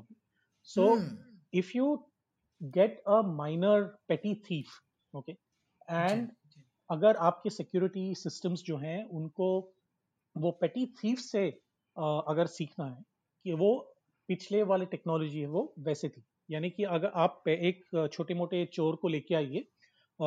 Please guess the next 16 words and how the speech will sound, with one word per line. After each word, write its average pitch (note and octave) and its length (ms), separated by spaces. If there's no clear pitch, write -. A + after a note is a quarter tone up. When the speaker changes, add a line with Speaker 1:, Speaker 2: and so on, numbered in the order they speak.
Speaker 1:
आप F#3 260
खुद F#3+ 100
परमिश-, D3+ 580
परमिशन D3+ 340
लेके C#3 280
आपके E3 300
सिक्योरिटी F#3 440
वालों F3 240
को F3+ 220
दिखाइए F3 400
कि F#3 120
वो G3+ 60
कैसे G3+ 340
बिहेव D#3 320
करता D3+ 340
है, A#2 60